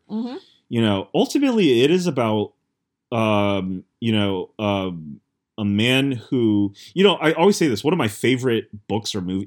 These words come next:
Speaker 2: and movies about this is that m-, movie About a Boy.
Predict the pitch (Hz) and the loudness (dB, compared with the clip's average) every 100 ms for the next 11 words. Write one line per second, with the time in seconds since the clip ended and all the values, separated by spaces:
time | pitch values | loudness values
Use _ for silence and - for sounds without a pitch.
0 | 107 98 98 107 123 135 - - 110 107 | -2 0 0 -2 -4 -6 -10 -12 -8 -6
1 | 117 117 127 - - 101 95 101 87 - | -6 -4 -6 -6 -8 -6 -6 -8 -10 -12
2 | 104 - 104 101 107 101 101 92 98 87 | -16 -4 -2 0 -2 -4 -8 -4 -4 -4
3 | 87 95 120 | -6 -8 -8